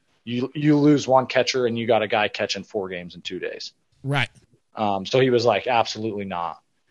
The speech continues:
Speaker 1: And at the time, I wasn't hitting. I hit, like, two oh five. I was really good at hitting during B P. Like, I'd put on a show, but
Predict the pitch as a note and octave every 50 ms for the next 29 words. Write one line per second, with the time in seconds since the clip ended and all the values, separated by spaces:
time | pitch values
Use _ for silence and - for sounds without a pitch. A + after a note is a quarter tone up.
0 | _ - - C3+ D3 C#3 D3+ D3 - E3 D#3 C#3 C3+ B2+ A#2+ A#2+ A#2 A#2+ A2+ -
1 | A2+ - G#2 G2 F#2+ F#2 G2 G2+ B2+ B2 A#2+ A#2 G2+ - _ _ - - - B2
2 | A2+ G2+ - - E2 E2 D#2 - _ _ - - - - - - - - C3 C3+
3 | D3 C#3 A#2+ B2+ D3 D#3+ E3+ E3+ E3 D#3 - D#3 D3+ C3+ A#2+ B2+ C3 A#2 C3+ C3+
4 | B2+ B2 A#2 G#2+ - B2+ B2 A#2+ A2+ A2 A2+ B2 G#2+ G2+ - G#2+ F2+ F2+ G#2 F#2+
5 | F#2+ F#2+ - - A#2+ A2+ A2+ - - - C3+ B2 A2+ G#2 - - G#2 F#2 F2 F2
6 | F#2+ A2+ G#2+ F#2+ -